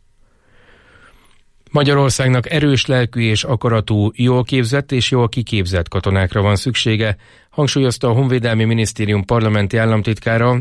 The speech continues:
a Nándorfehérvári Diadal ötszázhatvannyolcadik évfordulója alkalmából rendezett megemlékezésen.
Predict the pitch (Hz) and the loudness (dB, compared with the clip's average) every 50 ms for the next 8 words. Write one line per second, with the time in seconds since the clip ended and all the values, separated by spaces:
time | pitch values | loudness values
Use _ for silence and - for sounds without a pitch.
0 | 135 - - - 113 107 110 113 113 113 104 104 95 - - 95 95 98 95 90 | -4 -6 -4 -2 0 0 2 2 0 0 0 -2 -2 -4 -4 -4 -2 -2 -2 -2
1 | 95 92 95 92 90 92 113 117 110 104 101 107 101 104 104 - 135 127 - - | -2 -2 -2 -2 -4 -2 -2 -2 0 0 0 0 -2 -2 -2 -2 -4 -4 -2 -2
2 | 120 104 - - 107 98 - 98 95 101 104 101 92 - 101 92 90 85 - 95 | -2 -2 -2 -2 -4 -2 -2 0 0 0 0 0 0 -2 -4 -4 -4 -4 -4 -4
3 | 87 - - 98 92 90 95 95 92 92 92 90 90 87 85 - 104 92 90 95 | -4 -4 -4 -4 -2 -2 0 0 0 0 0 0 0 -2 -2 -2 -2 -2 0 0
4 | 90 90 85 95 92 90 90 90 90 90 85 95 90 - - 98 92 95 92 95 | 0 -2 0 -2 0 0 0 -2 -2 -2 -2 -2 -4 -2 -4 -2 -2 0 0 0
5 | 92 92 90 - 92 87 95 92 92 - - 101 95 - | 0 -2 -2 -4 -4 -4 -2 -4 -4 -4 -6 -6 -8 -12